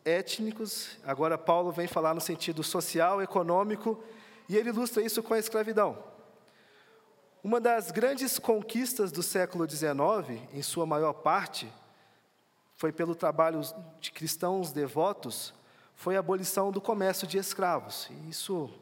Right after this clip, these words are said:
a Cláudia pode falar até com propriedade, depois, historicamente, como cristãos colaboraram no processo de libertação do processo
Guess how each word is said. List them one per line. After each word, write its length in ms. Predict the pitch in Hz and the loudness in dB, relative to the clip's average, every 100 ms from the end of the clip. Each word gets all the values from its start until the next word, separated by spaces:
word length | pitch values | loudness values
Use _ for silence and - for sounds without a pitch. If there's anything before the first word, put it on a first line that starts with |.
| - - | -20 -20
a 60 | |
Cláudia 580 | - 127 160 190 190 190 - - - - | -4 0 0 2 -2 -2 -10 -20 -20 -8
pode 180 | 143 147 | -4 -2
falar 140 | 147 143 | 0 0
até 160 | 170 | -2
com 80 | 165 | -2
propriedade, 540 | 175 165 175 151 156 | -2 -2 2 2 2
depois, 280 | 156 160 151 | -2 -2 -4
historicamente, 800 | 156 - 156 160 160 147 165 - | -2 0 -2 0 -2 -2 -4 -6
como 180 | 180 180 | -6 -6
cristãos 680 | - 180 - 185 208 208 - - - _ - | -8 -8 -2 0 0 -4 -10 -18 -20 _ -4
colaboraram 680 | 214 214 214 208 233 190 | -2 0 2 2 2 0
no 100 | 165 | -2
processo 480 | 156 151 - 151 - | -2 -2 -2 -4 -4
de 100 | 135 | -8
libertação 600 | 143 139 139 135 - 135 | -6 -4 -4 -4 -4 -6
do 80 | 127 | -6
processo 500 | 135 120 127 - | -8 -4 -4 -4